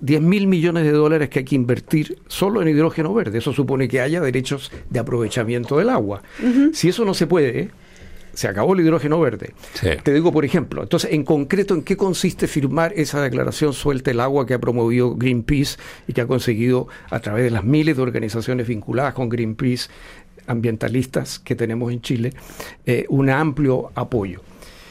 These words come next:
Speaker 1: ¿Que en qué consiste en la práctica? Bueno, eso no sabemos, pero no me cabe duda que, eh, lo probable es que haya un gran acuerdo.
Speaker 3: Que
Speaker 2: Pero
Speaker 3: haya un
Speaker 2: está
Speaker 3: gran acuerdo, yo
Speaker 1: ¿Te
Speaker 3: estoy
Speaker 1: fijas?
Speaker 3: de
Speaker 1: Ahora,
Speaker 3: acuerdo.
Speaker 1: ¿qué contenido va a tener el acuerdo? No sabemos.
Speaker 2: No, no sabemos, pero
Speaker 1: Puede que sea simplemente lo que hoy día
Speaker 2: Es lo
Speaker 1: tenemos en
Speaker 2: que
Speaker 1: el Código de Aguas. Ves tú que debe haber prioridad al consumo humano.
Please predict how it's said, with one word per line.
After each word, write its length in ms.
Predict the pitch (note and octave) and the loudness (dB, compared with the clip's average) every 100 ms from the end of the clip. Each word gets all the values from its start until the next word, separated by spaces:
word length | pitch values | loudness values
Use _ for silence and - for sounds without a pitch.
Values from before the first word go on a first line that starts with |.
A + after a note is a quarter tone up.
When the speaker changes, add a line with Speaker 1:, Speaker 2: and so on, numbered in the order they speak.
| - - | -20 -2
Speaker 1:
¿Que 100 | D#3 | 0
en 100 | C3 | 2
qué 140 | F#3+ | 0
consiste 420 | E3+ E3+ D#3+ - | 2 2 0 0
en 40 | C#3 | -2
la 80 | |
práctica? 340 | C3 G#2 - D3+ | -2 -4 -4 -4
Bueno, 220 | C#3+ D#3+ | -4 -2
eso 140 | D#3 F3+ | 0 0
no 100 | D#3+ | 0
sabemos, 360 | G#3+ G#3 G2+ | 2 0 0
pero 200 | - C3 | 0 2
no 100 | C#3 F3 | 2 2
me 100 | D#3+ | 2
cabe 160 | D#3 | 4
duda 140 | E3+ E3+ | 4 4
que, 340 | C3+ C3 - | 0 -2 -4
eh, 60 | B2+ | -2
lo 140 | D3 | 0
probable 360 | C3 C3+ G3+ A3 | 2 2 2 0
es 40 | |
que 60 | - | 0
haya 100 | D#3+ | 0
un 60 | D3 | 2
gran 160 | E3 | 0
acuerdo. 380 | D#3+ C#3 C4 - | 0 0 -2 -2
Speaker 3:
Que 120 | - A#3+ | 0 0
Speaker 2:
Pero 60 | |
Speaker 3:
haya 80 | G#2 | 2
un 60 | G#2 | 2
Speaker 2:
está 140 | G#2 | 2
Speaker 3:
gran 120 | - | 2
acuerdo, 340 | G2 F2 C#2+ E2+ | 2 2 0 -2
yo 80 | G2+ | -4
Speaker 1:
¿Te 40 | |
Speaker 3:
estoy 140 | G2+ A#2 | -4 -4
Speaker 1:
fijas? 220 | C#3 A2 | -2 0
Speaker 3:
de 60 | |
Speaker 1:
Ahora, 140 | G2+ C3 | 2 2
Speaker 3:
acuerdo. 40 | |
Speaker 1:
¿qué 120 | E3+ D#3 | 0 2
contenido 480 | A#3+ C3 A2 F3+ | 2 2 2 4
va 60 | A3 | 4
a 20 | |
tener 180 | C#3 D3 | 2 2
el 120 | C3+ | 2
acuerdo? 440 | C#3 D3+ A3 A3+ G3+ - - - | 2 0 0 -2 -4 -14 -8 -2
No 100 | D#3+ | 2
sabemos. 380 | A3 B3 G2+ - - | 4 2 0 -8 0
Speaker 2:
No, 180 | E4 G4 | 4 4
no 100 | D#4 | 4
sabemos, 440 | B3+ G4 D4 G3 | 4 4 4 2
pero 280 | - A3 - - _ - - _ | 2 0 0 -6 _ -20 -20 _
Speaker 1:
Puede 240 | E3+ G#3 | 2 4
que 100 | D#3 | 2
sea 220 | - D#3+ | 0 0
simplemente 640 | D#3 E3 D#3 D3+ C#3+ C#3 D#3 | 2 0 2 2 2 2 2
lo 120 | B2+ | 2
que 60 | |
hoy 100 | B2+ | 2
día 100 | A#2+ - | 2 2
Speaker 2:
Es 40 | |
lo 60 | - | 2
Speaker 1:
tenemos 200 | C#3 C#3 | 2 2
en 40 | C3 | 2
Speaker 2:
que 40 | |
Speaker 1:
el 60 | B2+ | 2
Código 360 | C3 C3 B2 | 2 4 4
de 100 | D3+ | 4
Aguas. 260 | B3 D3 A#2+ | 4 4 2
Ves 120 | A#2 | 2
tú 120 | - | 0
que 140 | C3 B2+ | 2 2
debe 160 | C3 | 4
haber 220 | B2 B2+ B2+ | 4 2 2
prioridad 460 | C#3 A#2 A2 C3+ | 0 2 2 2
al 120 | C3+ | 2
consumo 420 | B2+ A#2 - C3 A#2 | 0 0 2 2 2
humano. 440 | C3+ E3 A2 G#2 | 2 0 -2 -8